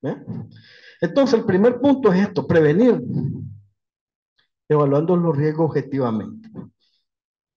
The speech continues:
Hacer detección a través de las señales de alerta. ¿Verdad?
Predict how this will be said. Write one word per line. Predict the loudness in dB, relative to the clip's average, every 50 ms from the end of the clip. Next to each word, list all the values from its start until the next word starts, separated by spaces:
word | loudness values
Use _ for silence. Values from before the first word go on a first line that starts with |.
| _ _ _ _ _ _ _ _ _ _ _ _ _ -4
Hacer | -4 -2 0 -2 0 2
detección | 2 2 2 2 -2 -4 -2 -2 0 0 0 -2 -6 -10 -14 -14 -14 -14 -14 -12 -10
a | -10 -10 -8
través | -6 -6 -4 -4 -4 -4
de | -4 -4
las | -4 -4 -4
señales | -4 -4 -4 -2 -2 -2 -4 -4 -4
de | -2 -4
alerta. | -2 -2 -2 -2 -2 -4 -6 -10 -16 -16 -14 -12 -10 -10 -10 -12 -14 -18 _ _ _ _ _ _ _ _ _ _ _ _ _ _ _ _ _ _ _ _ _ _ _ _ _ _ _
¿Verdad? | _ -20 -16 -16 -14 -14 -16